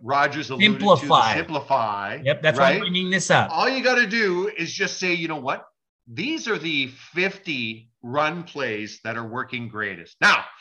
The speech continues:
Speaker 1: I'm gonna turn these fifty run plays into a hundred by doing the opposite direction." Now I got a hundred different run plays. Now, if we're only gonna use ten in a game, that's ten games worth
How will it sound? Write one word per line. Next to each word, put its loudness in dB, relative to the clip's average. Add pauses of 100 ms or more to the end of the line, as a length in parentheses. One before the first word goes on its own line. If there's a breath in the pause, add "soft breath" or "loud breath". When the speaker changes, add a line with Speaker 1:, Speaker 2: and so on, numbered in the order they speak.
(200 soft breath)
Speaker 1:
I'm 4
gonna 0
turn -4
these -4
fifty -4
run 0
plays -2
into -6
a -2
hundred -4
by 0
doing -6
the -2
opposite -2
direction." -8 (180)
Now 4
I 4
got 4
a 2
hundred 2
different -8
run 0 (140)
plays. -8 (300 soft breath)
Now, 2 (600)
if -6
we're 2
only 2
gonna 2
use -2
ten 2
in 2
a 2
game, 0 (1000)
that's -2
ten 0
games 2
worth 0